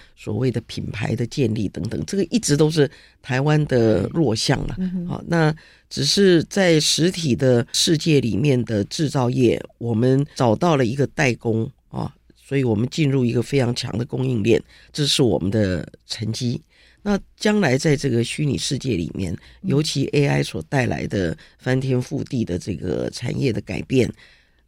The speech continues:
Speaker 1: 我们是不是也有一个我们的位置？
Speaker 2: 哦，就除了硬体之外，
Speaker 1: 对。
Speaker 2: 哦，我们在软体上
Speaker 1: 对。
Speaker 2: 有没有一个位置？
Speaker 1: 对，
Speaker 2: 哦。
Speaker 1: 对。
Speaker 2: 您目前看到您觉得台湾的机会在哪里？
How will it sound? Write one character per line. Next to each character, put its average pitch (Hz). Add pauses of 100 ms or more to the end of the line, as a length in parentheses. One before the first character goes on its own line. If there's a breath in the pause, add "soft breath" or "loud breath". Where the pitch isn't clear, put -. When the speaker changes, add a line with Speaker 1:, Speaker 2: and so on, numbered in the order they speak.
(160)
Speaker 1:
我 127
们 131
是 160
不 151
是 131 (100)
也 131
有 127
一 76 (120)
个 87 (280 soft breath)
我 95
们 107
的 98 (200)
位 139
置？ -
Speaker 2:
哦， 127
就 156
除 -
了 160
硬 240
体 131
之 -
外， 127
Speaker 1:
对。 98
Speaker 2:
哦， -
我 156
们 160
在 190
软 160
体 165
上 139 (240 soft breath)
Speaker 1:
对。 113
Speaker 2:
有 165
没 156
有 175
一 139
个 135
位 135
置？ -
Speaker 1:
对， 117 (100)
Speaker 2:
哦。 123
Speaker 1:
对。 - (140)
Speaker 2:
您 220
目 311
前 165
看 196
到 175
您 147
觉 151
得 151
台 135
湾 139
的 131
机 139
会 135
在 113
哪 -
里？ -